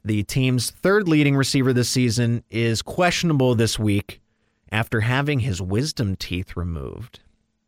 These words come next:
Considered day-to-day, I imagine that he would play, but I don't know for sure. That just, that stinks in the middle of the season. At receiver last year,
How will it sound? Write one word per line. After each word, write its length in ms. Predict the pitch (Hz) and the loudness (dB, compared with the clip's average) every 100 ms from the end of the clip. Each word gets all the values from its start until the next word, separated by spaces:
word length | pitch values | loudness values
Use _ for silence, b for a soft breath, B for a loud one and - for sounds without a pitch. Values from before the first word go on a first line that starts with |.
| _ _ _ _ _ - | _ _ _ _ _ -4
Considered 420 | 117 160 160 165 | -2 0 2 2
day-to-day, 580 | 147 143 135 117 107 110 - | 2 2 2 2 2 -2 -6
I 320 | 127 220 220 - | -2 0 -2 -2
imagine 520 | 147 131 127 196 302 | -2 0 0 0 0
that 120 | 311 262 | -2 -2
he 120 | 277 | -2
would 180 | 311 - | -2 -4
play, 340 | 349 349 349 - - | -6 -4 -4 -6 -2
but 220 | 131 131 _ - | -2 -2 _ -8
I 80 | 135 | -4
don't 180 | 151 143 | -4 -2
know 140 | 147 | -2
for 160 | 135 117 | -2 -4
sure. 180 | 101 | -2
That 200 | 104 185 | -2 -2
just, 280 | - 98 - | -2 -4 -4
that 220 | 165 151 | -4 -4
stinks 480 | - - 98 92 - | -4 -4 -4 -6 -6
in 80 | 98 | -4
the 80 | 95 | -2
middle 260 | 101 98 | -2 -2
of 60 | 92 | -4
the 80 | 95 | -4
season. 480 | - 95 92 90 90 _ b b b b b b _ _ _ _ _ _ _ _ _ _ _ _ _ _ _ _ _ _ _ _ _ - | -4 -4 -4 -6 -8 _ b b b b b b _ _ _ _ _ _ _ _ _ _ _ _ _ _ _ _ _ _ _ _ _ -2
At 200 | 147 175 | 0 0
receiver 400 | 185 180 165 143 | 0 2 2 4
last 400 | 104 101 117 - | 2 0 -2 -2
year, 260 | 147 151 | -2 -2